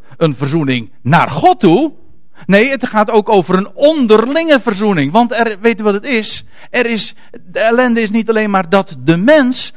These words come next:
vijandig gezind is naar God toe, maar ook nog eens een keertje naar elkaar toe. En wat God doet, is verzoening aanbrengen, niet, en, zodat ze niet meer van hem vervreemd zullen zijn.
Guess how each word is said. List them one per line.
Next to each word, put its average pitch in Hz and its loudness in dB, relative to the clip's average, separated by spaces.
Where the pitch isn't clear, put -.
vijandig 180 2
gezind 151 -6
is 147 -6
naar 147 -2
God 302 -4
toe, 160 -4
maar 240 0
ook 277 0
nog 214 0
eens 180 -2
een 180 -4
keertje 180 0
naar 190 2
elkaar 294 -2
toe. 262 -2
En 202 2
wat 147 -2
God 339 0
doet, 302 2
is - -2
verzoening 190 0
aanbrengen, 247 2
niet, 254 0
en, 202 -4
zodat 196 0
ze 202 -6
niet 180 -4
meer 170 0
van 135 -2
hem 320 0
vervreemd 170 -2
zullen 117 -6
zijn. 127 -6